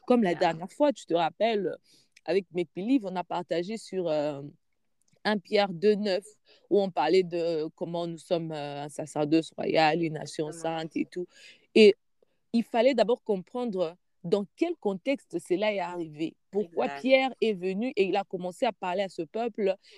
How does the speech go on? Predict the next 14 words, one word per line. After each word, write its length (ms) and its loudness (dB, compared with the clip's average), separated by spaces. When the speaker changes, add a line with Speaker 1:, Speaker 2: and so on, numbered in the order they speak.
Speaker 1:
et 100 2
leur 180 2
dire, « 280 -4
Vous 120 -6
êtes 140 -2
un 100 -6
sacerdoce 640 -2
royal, 400 4
une 120 -2
nation 340 -8
sainte » 400 -8
et 120 -4
tout 120 -8
ça. 240 -2